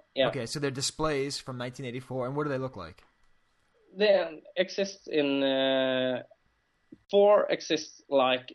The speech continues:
Speaker 1: action figures, large action figures, like, uh, fifty, fifty centimeters high. Uh, what's that, like, uh, twenty inches? I'm not good at math.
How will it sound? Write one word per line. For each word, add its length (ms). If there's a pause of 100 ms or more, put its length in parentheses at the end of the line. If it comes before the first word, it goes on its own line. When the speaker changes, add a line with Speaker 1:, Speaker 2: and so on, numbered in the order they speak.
(100)
Speaker 1:
action 320
figures, 420
large 440
action 500
figures, 320
like, 280 (200)
uh, 140
fifty, 600 (920)
fifty 300
centimeters 640
high. 440 (180)
Uh, 200
what's 500
that, 300
like, 320 (160)
uh, 280 (120)
twenty 320
inches? 640 (200)
I'm 120
not 200
good 140
at 140
math. 280